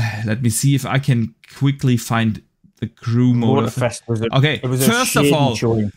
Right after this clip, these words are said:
Speaker 1: this,
Speaker 2: It
Speaker 1: this
Speaker 2: was a
Speaker 1: guy
Speaker 2: shady showing.
Speaker 1: is, like, the worst presenter they, that I have, I've seen in a long time. He was trying to
Speaker 2: Yeah.
Speaker 1: be funny and c-, self-confident, but he came off, I don't know.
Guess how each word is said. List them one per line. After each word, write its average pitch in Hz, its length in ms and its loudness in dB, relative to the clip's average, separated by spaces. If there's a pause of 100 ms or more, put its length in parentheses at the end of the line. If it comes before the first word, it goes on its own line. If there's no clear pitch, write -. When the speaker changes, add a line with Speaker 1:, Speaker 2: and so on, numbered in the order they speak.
(120)
Speaker 1:
this, 202 240 -2
Speaker 2:
It - 120 -8
Speaker 1:
this 226 200 0
Speaker 2:
was - 100 -4
a - 0 -
Speaker 1:
guy 127 240 2
Speaker 2:
shady 120 140 0
showing. 107 360 -2
Speaker 1:
is, 147 300 0
like, 170 300 -2
the 160 180 0
worst 196 460 2
presenter 147 500 0
they, 123 480 -2
that 123 160 -4
I 151 160 0
have, 147 280 -2
I've 147 180 -2
seen 147 220 2
in 139 120 4
a 131 100 2
long 123 260 0
time. 95 500 -4 (260)
He 160 180 2
was 170 220 2
trying 208 340 0
to 226 80 2
Speaker 2:
Yeah. - 60 2
Speaker 1:
be 180 80 2
funny 180 600 -2
and 139 280 0
c-, - 180 -6
self-confident, 147 1000 0
but 123 160 -8
he 123 120 -2
came 131 360 0
off, 123 220 0 (800)
I 123 140 0
don't 98 160 2
know. 92 240 0